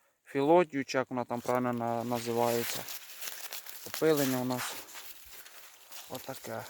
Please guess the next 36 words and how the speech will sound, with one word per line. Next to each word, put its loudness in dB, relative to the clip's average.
Серединки, 0
звісно, -2
трошки -6
немає, 4
а 4
так 0
то, -2
в -6
принципі, -2
кошик -2
опилився 0
добре. 4
Мав 10
бути 2
ночі 6
у 4
нас 4
сьогодні 4
дощ, 8
ну -6
так 2
його 4
не 4
було. 6
Якби 6
він 6
прийшов, 4
звісно, 4
була 6
би 4
вообще, 6
було 10
би 8
вообще 6
три 8
меди. 8